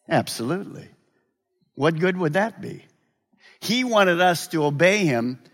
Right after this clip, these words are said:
to show that we what? Loved him. So he gave man a free will. Now, he didn't only create man, he created woman. Go to Genesis. You're right. Keep your finger there in two 'cause we'll be right back. But go to Genesis one twenty-seven.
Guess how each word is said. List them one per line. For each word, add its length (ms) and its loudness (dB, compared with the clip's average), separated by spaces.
to 100 -6
show 320 -2
that 180 0
we 140 0
what? 380 -4
Loved 400 -4
him. 300 -12
So 160 2
he 80 8
gave 240 4
man 300 6
a 60 -2
free 200 -2
will. 360 0
Now, 240 6
he 100 6
didn't 180 4
only 200 4
create 300 4
man, 560 0
he 120 -4
created 480 0
woman. 440 -4
Go 120 8
to 100 4
Genesis. 680 0
You're 140 4
right. 160 6
Keep 200 -2
your 100 0
finger 220 2
there 140 6
in 80 2
two 200 -2
'cause 200 0
we'll 140 2
be 100 0
right 220 4
back. 240 4
But 100 2
go 100 0
to 80 0
Genesis 480 0
one 180 0
twenty-seven. 680 -2